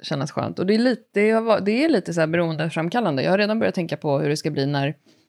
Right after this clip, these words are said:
när jag inte kan, ehm, vad heter det, bada efter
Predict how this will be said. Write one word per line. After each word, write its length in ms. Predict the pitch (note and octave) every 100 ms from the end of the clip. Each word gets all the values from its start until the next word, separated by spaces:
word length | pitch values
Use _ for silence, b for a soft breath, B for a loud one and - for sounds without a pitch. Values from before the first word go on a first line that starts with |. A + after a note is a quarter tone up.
| b b b _ -
när 200 | F3+ E3
jag 120 | D#3
inte 280 | E3 D#3 D#3
kan, 480 | F3+ D#3 D3 C#3+
ehm, 500 | D3 C#3+ C3+ C#3 - - - - - - - - - - G1+ -
vad 160 | F#3
heter 180 | F3 E3+
det, 260 | D#3 D3+ C#3+
bada 480 | F3 F#3 F#3+ F3 D3+
efter 440 | - - - F#2+